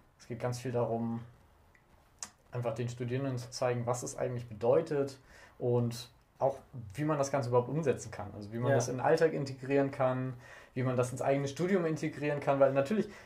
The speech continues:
Speaker 1: gibt's dann so Gedanken, dass dann manche sagen, "Ja Mensch, äh, ich studiere jetzt Wirtschaftsingenieurwesen, was soll ich denn da mit Nachhaltigkeit? Das ist doch Quatsch.
Speaker 2: Ja.
Speaker 1: Brauch ich doch gar nicht."
Speaker 2: Ja, Nachhaltigkeit ist in jedem Themenbereich,
Speaker 1: Genau, und,
Speaker 2: ja.
Speaker 1: und genau das, genau das ist eben dieser Trugschluss, "Ja, das interessiert mich doch nicht, das geht mich doch nichts an."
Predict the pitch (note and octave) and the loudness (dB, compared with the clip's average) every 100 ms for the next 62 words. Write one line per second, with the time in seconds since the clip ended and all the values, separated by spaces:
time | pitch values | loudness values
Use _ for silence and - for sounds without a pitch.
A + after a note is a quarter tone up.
0 | - D#3 - D3 C3+ C3 B2 D3+ D#3 C3+ | -6 -4 2 2 4 8 10 10 8 2
1 | B2 C#3 C3+ - - C3+ B2 A#2+ B2 A#2+ | 0 0 -2 -6 -2 0 0 2 4 4
2 | A#2+ B2 B2+ A#2+ A#2+ A2+ A2 - - B2+ | 4 4 2 2 2 2 -2 -12 -14 -4
3 | C#3 B2+ B2 A#2 D#3+ C3+ - A#2 A2+ A2+ | 0 2 2 2 2 2 2 -2 -2 0
4 | A2 G#2+ A2 B2 C3+ B2+ B2 B2 C#3 E3 | -2 -2 -2 2 2 2 2 2 6 6
5 | B2+ G#2+ G2+ A2 G#2+ A2+ - D#3 - - | 6 0 -4 -6 -4 -6 2 2 2 -8
6 | - C#3 D3+ D3 A2+ A2+ G#2 G2 D3 F3+ | -8 8 10 10 6 -4 -6 2 8 10
7 | C#3+ - A#2 D#3 F3 F#3 F3 D3+ D#3 C#3+ | 8 2 0 4 4 4 2 0 -2 0
8 | G3 E3 B2+ C3+ A#2+ E3 G3+ B2+ C3+ C#3 | 2 2 0 -2 2 8 10 10 6 4
9 | A#2 D3 D3 E3 D#3+ E3 F#3 - - _ | 4 6 8 8 12 10 10 2 -4 _
10 | - _ - C#3+ D#3 E3 D3+ C#3+ D3 C#3+ | -20 _ -6 6 8 8 6 0 -2 -2
11 | C#3 C3 A#2+ A#3 B3+ C3 A#2 B2 B2+ B2 | 4 4 6 4 4 0 4 6 6 6
12 | B2+ B2 D3+ A#2 C#3 F#3+ F#3+ A#2+ A2+ G#2+ | 2 0 0 -2 -2 -2 -4 -6 -6 -6
13 | G#2+ A#2+ D3 C#3 B2 C#3 B2 A#2+ - C#3 | -6 -4 -4 -4 -2 -2 0 -2 -2 -4